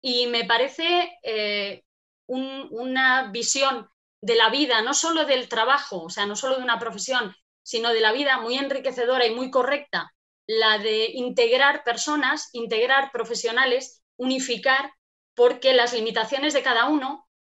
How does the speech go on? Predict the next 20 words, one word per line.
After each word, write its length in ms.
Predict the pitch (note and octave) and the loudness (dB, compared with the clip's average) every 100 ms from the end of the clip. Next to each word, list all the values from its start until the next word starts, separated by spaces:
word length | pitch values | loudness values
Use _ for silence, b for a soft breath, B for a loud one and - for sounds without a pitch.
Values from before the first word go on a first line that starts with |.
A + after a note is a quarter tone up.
| - | -10
nos, 560 | A#3 A#3+ A#3 A#3 - | -2 0 0 -2 -4
eh, 420 | G#3+ G#3+ G3 F#3 - | -2 -2 -4 -6 -8
no, 220 | A3 A3 | -8 -8
nos 480 | A3 A3 F#3+ - - | -6 -6 -6 -8 0
cortan, 500 | C4+ E4+ - G#3+ G3 | 2 2 2 0 2
¿no? 180 | C4 F4 | 2 2
Nos, 400 | A#3+ A#3 A3 G3 | 0 -4 -8 -10
nos, 340 | G3+ G#3 - | -8 -8 -8
eh, 380 | G#3+ G3+ G3+ G3 b b b | -6 -6 -6 -10 b b b
nos 160 | A#3 | -2
llevan 240 | A#3+ C#4+ D4 | 2 2 2
solo 180 | C#4+ C4+ | 0 0
hasta 180 | C4+ | -2
un 100 | B3+ | -6
punto 400 | B3+ B3+ A#3+ A#3 | -4 -6 -2 0
de, 440 | A3+ G#3+ G#3 G3 F3+ | 0 -2 -2 -6 -8
de, 380 | F3+ G3+ G3+ G3 | -12 -8 -8 -6
de 120 | G#3 | -8
nuestro 320 | G3+ - G#3 | -8 -6 -4
camino 460 | G3+ A3 D4+ E4 | -4 0 0 0